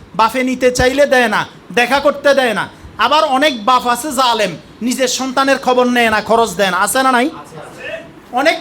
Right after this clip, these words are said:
মহিলা মাসনা হতে চায় কিছু যুক্তিযুক্ত কারণ, কিছু বেযুক্তিক কারণ। যুক্তিযুক্ত কারণ কি? তার আগের ঘরের সন্তান আছে। ভাই, আমার কথাও শেষ। তার আগের ঘরের কি আছে বলেন? ভাই, কথা এটা খেয়াল করেন। তার আগের ঘরের কি আছে?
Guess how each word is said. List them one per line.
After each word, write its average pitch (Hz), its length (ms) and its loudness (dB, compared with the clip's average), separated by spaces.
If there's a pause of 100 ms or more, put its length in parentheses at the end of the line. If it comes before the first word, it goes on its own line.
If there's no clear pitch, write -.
মহিলা 302 360 0
মাসনা 262 400 0
হতে 277 260 2
চায় 190 380 0 (880)
কিছু 269 220 -2
যুক্তিযুক্ত 302 560 2
কারণ, 269 340 2
কিছু 277 220 -4
বেযুক্তিক 262 500 -2
কারণ। 165 240 -4 (540)
যুক্তিযুক্ত 277 500 -2
কারণ 269 400 0
কি? 311 240 -2 (220)
তার 240 140 0
আগের 247 280 2
ঘরের 302 200 2
সন্তান 285 380 0
আছে। 214 360 0 (300)
ভাই, 220 120 -2
আমার 220 180 -4
কথাও 208 280 -4
শেষ। 165 300 -10 (560)
তার 226 160 2
আগের 254 280 0
ঘরের 311 220 2
কি 302 140 0
আছে 285 180 0
বলেন? 277 240 2 (680)
ভাই, 247 140 0
কথা 262 180 0
এটা 277 160 -2
খেয়াল 269 220 2
করেন। 214 260 -2 (800)
তার 226 140 2
আগের 262 260 0
ঘরের 311 240 2
কি 320 120 4
আছে? 285 340 2